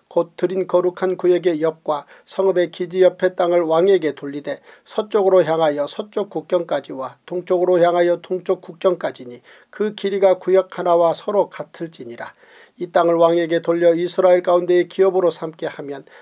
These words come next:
나의 왕들이 다시는 내 백성을 압제하지 아니하리라. 그 나머지 땅은 이스라엘 족속에게 그 지파대로 줄지니라. 주 여호와께서 이같이 말씀하셨느니라.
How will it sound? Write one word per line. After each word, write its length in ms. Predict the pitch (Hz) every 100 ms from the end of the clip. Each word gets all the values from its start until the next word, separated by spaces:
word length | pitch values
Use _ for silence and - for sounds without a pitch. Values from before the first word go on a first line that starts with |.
| _
나의 260 | 160 160 165
왕들이 480 | 160 165 160 165 156
다시는 480 | 170 - 180 175
내 140 | 175 175
백성을 420 | 175 - 185 185
압제하지 560 | 180 - 190 170 165 -
아니하리라. 600 | 143 151 127 123 120 - - _
그 120 | - 226
나머지 480 | 202 190 202 190
땅은 320 | 190 180 175 175
이스라엘 420 | 170 - 175 160
족속에게 680 | 170 160 170 156 147 147 -
그 160 | - 202
지파대로 640 | 202 202 - 180 165 180
줄지니라. 640 | 175 147 - 127 123 117 - _ _ - _
주 200 | - 165
여호와께서 580 | 165 165 165 175 170 175
이같이 360 | 170 175 -
말씀하셨느니라. 1000 | 180 170 165 175 160 165 165 156 156 151